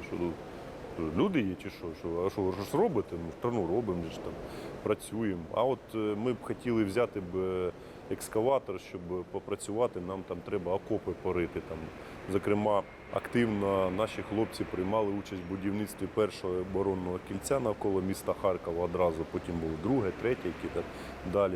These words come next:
відсувалися. Коли хлопці приходили, а нам треба екскаватор. А у вас машиніст є, хлопці?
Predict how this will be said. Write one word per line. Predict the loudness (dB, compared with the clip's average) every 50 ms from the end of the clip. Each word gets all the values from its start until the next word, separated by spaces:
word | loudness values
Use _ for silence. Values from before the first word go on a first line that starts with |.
| -2 -4
відсувалися. | -6 -8 -8 -8 -4 0 2 2 2 0 -2 -6 -6 -8 -6 0
Коли | 2 4 4 4
хлопці | 4 2 2 2 2 -2 -4
приходили, | 0 0 -2 2 2 2 2 4 2 2 0 -2 -4 -8 -12 -14 -12 -14 -6 -2
а | 0
нам | 2 2 2
треба | 2 0 0 4 4 4
екскаватор. | 4 2 0 -2 0 0 2 4 2 0 0 -2 -6 -10 -8 -2
А | 0 4
у |
вас | 4 4 2 2 -2
машиніст | -4 -2 0 0 0 0 0 -2 -4 -2 0
є, | 0 0
хлопці? | 2 2 -2 -2 -2 -2 -6